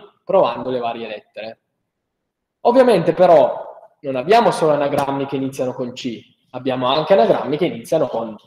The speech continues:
I in questo caso. Allora, a un certo punto della ricorsione, quando saremmo tornati indietro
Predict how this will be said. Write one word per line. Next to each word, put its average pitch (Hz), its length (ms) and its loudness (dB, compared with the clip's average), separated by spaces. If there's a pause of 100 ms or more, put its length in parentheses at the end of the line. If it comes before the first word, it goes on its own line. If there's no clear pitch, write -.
(120)
I 220 540 -4
in 117 80 -14
questo - 260 -14
caso. - 460 -12 (760)
Allora, 220 320 8
a 175 40 8
un 180 100 4
certo 247 340 4
punto 202 300 -2
della 165 240 2
ricorsione, 151 960 0
quando 175 260 -2
saremmo 190 460 0
tornati 160 440 -4
indietro 123 800 -4